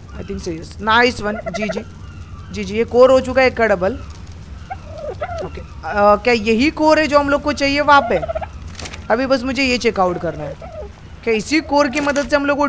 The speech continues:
डोडो वगैरह बना सकते हैं? Bosses elemental and this।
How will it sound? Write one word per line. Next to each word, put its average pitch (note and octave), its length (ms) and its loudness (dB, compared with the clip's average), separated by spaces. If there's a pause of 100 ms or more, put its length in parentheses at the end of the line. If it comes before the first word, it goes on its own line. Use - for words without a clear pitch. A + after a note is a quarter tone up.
डोडो A3+ 280 6
वगैरह C4 300 6
बना C4 220 2
सकते C4+ 280 -4
हैं? F4 160 -2 (960)
Bosses A3 400 4
elemental A#3+ 540 2
and A#3+ 200 -6
this। - 360 -16